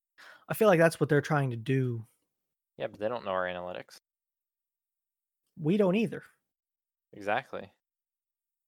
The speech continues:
Speaker 2: Okay, uh, flag, you have the survey.
Speaker 1: That's about it.
Speaker 2: Hour and a half.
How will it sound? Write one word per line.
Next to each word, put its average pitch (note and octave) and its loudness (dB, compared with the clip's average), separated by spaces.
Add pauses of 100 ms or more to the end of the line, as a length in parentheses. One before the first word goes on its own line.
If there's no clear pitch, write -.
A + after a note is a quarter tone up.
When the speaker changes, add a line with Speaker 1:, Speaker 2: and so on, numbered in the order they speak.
(560)
Speaker 2:
Okay, G#2+ 0 (300)
uh, A2+ -2
flag, G2+ -4 (240)
you A#2+ -14
have A#2+ -4
the G#2+ -18
survey. G#2 -6 (400)
Speaker 1:
That's - -20
about D3 -6
it. A3+ -8 (500)
Speaker 2:
Hour A2 -4
and G2+ -8
a F#2+ -6
half. G#2+ -6